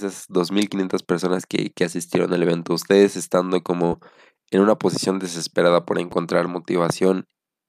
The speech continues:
¿buscarían una ayuda personalizada o asistirían a este tipo de, vaya, por así llamarlos, eventos, eh, masivos? Eh, Pato, a ver, cuéntame, ¿qué opinas de, de esto que vimos en el documental?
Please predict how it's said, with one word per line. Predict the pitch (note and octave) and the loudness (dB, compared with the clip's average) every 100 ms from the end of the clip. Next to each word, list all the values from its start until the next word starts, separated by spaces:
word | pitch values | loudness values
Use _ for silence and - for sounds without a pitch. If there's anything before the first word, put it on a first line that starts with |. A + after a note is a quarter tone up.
| _ | _
¿buscarían | C3 G2 E2+ - F#2 F#2+ G#2+ | -6 -4 -4 0 2 2 2
una | G#2 G2+ | 0 0
ayuda | G2 F#2+ F#2+ | 2 2 2
personalizada | - F#2 - F2 E2+ - G2 G#2 A2 - | 0 -2 -2 -6 -6 0 2 4 2 -2
o | F#2 | -2
asistirían | F2 F2+ - F2+ F#2 | -2 -4 -4 0 0
a | F#2+ | 0
este | F#2+ | -4
tipo | E2 - F2+ F2+ F2+ | -4 -4 -2 -2 -2
de, | F2 E2+ E2+ - | -2 -4 -6 -12
vaya, | F2 E2+ E2 D#2+ | -6 -4 -4 -8
por | - E2+ | -4 -4
así | - F2+ E2+ E2+ - | -2 -4 -4 -6 -4
llamarlos, | F2+ F2 G2 F#2 - | 0 0 0 -4 -4
eventos, | F2 E2+ F2+ F2+ - - _ _ _ - | -6 -2 -2 -4 -12 -20 _ _ _ -8
eh, | - F2+ F2 | 0 2 2
masivos? | F2+ E2 - E2 - - - - | 0 -2 0 0 -2 -10 -12 -10
Eh, | G#2 F2+ F2 E2+ _ _ - - - _ _ | -4 -4 -6 -10 _ _ -20 -20 -20 _ _
Pato, | F#2+ F#2 G2 | -2 2 4
a | |
ver, | F#2+ F2 - | 4 2 -4
cuéntame, | G2+ F#2 F#2+ F#2 - - | -2 0 0 0 -4 -6
¿qué | G2 | -4
opinas | F2 G2 G2 F2 | 0 2 2 0
de, | F2 F2 _ _ _ - | -2 -4 _ _ _ -8
de | F#2+ F#2 | 0 0
esto | - F#2+ | 0 -2
que | F#2+ | -2
vimos | F2 F2 | -4 -4
en | F2+ | -6
el | E2+ | -6
documental? | E2 E2+ D#2+ - E2 | -6 -6 -4 -4 -6